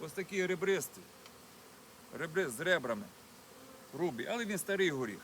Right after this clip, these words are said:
Але він є хороший опилювач, є с-, не хороший, а сильний просто опилювач. І, в принципі, якби він опилював, то...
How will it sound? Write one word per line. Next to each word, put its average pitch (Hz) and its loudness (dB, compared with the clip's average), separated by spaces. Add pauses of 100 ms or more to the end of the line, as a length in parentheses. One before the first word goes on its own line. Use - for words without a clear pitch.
(340)
Але 139 -2
він 190 -2
є 196 0
хороший 190 2
опилювач, 180 -2 (100)
є 147 -6
с-, - -8
не 139 -8
хороший, 175 -2
а 131 2
сильний 165 0
просто 123 -4
опилювач. 110 -6 (420)
І, 131 -4
в - -8
принципі, 190 0
якби 185 0
він 185 -2
опилював, 170 -2
то... 131 -6